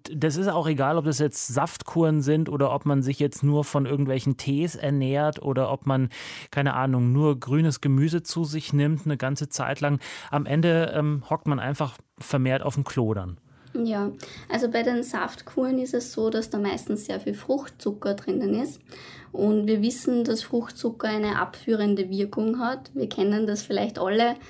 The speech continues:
Speaker 2: vom, äh, Mostbauern, wenn wir zu viel Most getrunken haben, dass er das abführend wirkt.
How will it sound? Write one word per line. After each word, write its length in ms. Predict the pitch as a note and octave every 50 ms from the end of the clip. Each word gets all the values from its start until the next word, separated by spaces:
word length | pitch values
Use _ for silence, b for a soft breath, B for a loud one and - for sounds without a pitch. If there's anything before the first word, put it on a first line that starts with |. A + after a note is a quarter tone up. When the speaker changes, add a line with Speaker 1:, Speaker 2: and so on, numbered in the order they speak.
| B B B B B
Speaker 2:
vom, 540 | - - - G#3+ G#3+ G#3+ G#3+ G#3+ G#3+ G#3 G3+
äh, 240 | G3+ - G3 F#3+ G3
Mostbauern, 960 | G3 F#3+ G3+ G#3 D4 - - - - - - - A3 A#3 A#3+ A#3+ A#3+ A#3+ A#3
wenn 160 | G#3+ G#3 G#3
wir 140 | G#3+ G#3+ G3+
zu 160 | G#3 - A3
viel 200 | A3 - A3 A3
Most 380 | A3 G#3+ G3+ A3+ - - - -
getrunken 540 | - A#3+ A#3+ - A3+ A3+ A3 - G3+ G#3+ A#3+
haben, 360 | A#3 G3+ G3+ G#3 G#3 G#3+ G#3
dass 200 | G#3 F#3+ G3 -
er 80 | G3+ G3+
das 260 | - A#3 A3 A3 -
abführend 720 | - A3 A3+ - - - A#3 A#3 C4+ C4+ A3 A3 A3+ -
wirkt. 340 | A3+ A3+ A3+ A3+ - -